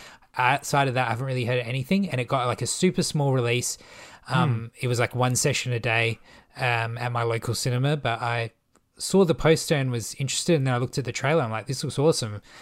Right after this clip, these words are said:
Speaker 1: and I was really impressed with it. So, um,
Speaker 2: Cool.
Speaker 1: I
Speaker 2: I Am What
Speaker 1: Am,
Speaker 2: I Am.
Speaker 1: I Am What I Am. Just, uh,
Speaker 2: Very
Speaker 1: yeah,
Speaker 2: cool.
Speaker 1: one to look out for. One of my fa-, all-time favorite directors, um, Mamoru Hosoda,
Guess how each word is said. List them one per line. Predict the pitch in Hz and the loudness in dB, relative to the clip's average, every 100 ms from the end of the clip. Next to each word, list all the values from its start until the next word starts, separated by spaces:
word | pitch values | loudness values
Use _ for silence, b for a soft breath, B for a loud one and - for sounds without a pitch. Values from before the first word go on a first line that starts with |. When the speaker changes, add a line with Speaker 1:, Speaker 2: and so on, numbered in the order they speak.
| B - | B -6
Speaker 1:
and | 135 127 | -2 -2
I | 123 | -2
was | 113 | 2
really | 135 147 | 4 4
impressed | 127 135 - | 2 0 -2
with | 104 87 | -6 -12
it. | - | -10
So, | - 117 104 107 | -6 -2 0 0
um, | 107 110 104 101 | -2 -2 -4 -4
Speaker 2:
Cool. | 131 147 113 B - | -2 -2 -4 B 6
Speaker 1:
I | 135 135 | 8 8
Speaker 2:
I | |
Am | 135 | 6
What | 127 | 6
Speaker 1:
Am, | |
Speaker 2:
I | |
Am. | 113 127 117 101 - | 4 2 0 -4 -4
Speaker 1:
I | 135 | 0
Am | 127 143 139 | 2 2 2
What | 135 | 2
I | 127 | 2
Am. | 120 107 92 - - - | 0 -4 -8 -14 -20 -12
Just, | 120 - | -10 -6
uh, | 123 | -2
Speaker 2:
Very | 127 117 | 0 0
Speaker 1:
yeah, | 113 | -2
Speaker 2:
cool. | 123 - _ | -4 -8 _
Speaker 1:
one | 127 127 | -4 -4
to | - | -4
look | 127 | -2
out | 131 123 | -2 2
for. | 175 196 B B B B B B | 2 2 B B B B B B
One | - 151 | 2 6
of | 180 | 8
my | 180 170 | 8 8
fa-, | - - 165 151 156 - | 2 0 6 6 6 6
all-time | 160 165 185 160 | 6 8 4 4
favorite | 156 147 139 | 4 4 0
directors, | 135 135 - 139 120 117 | 0 -2 -2 -2 -2 -2
um, | 123 120 | -2 -2
Mamoru | 120 123 131 127 | -2 0 2 2
Hosoda, | 120 - 123 123 135 147 | 2 0 0 2 2 2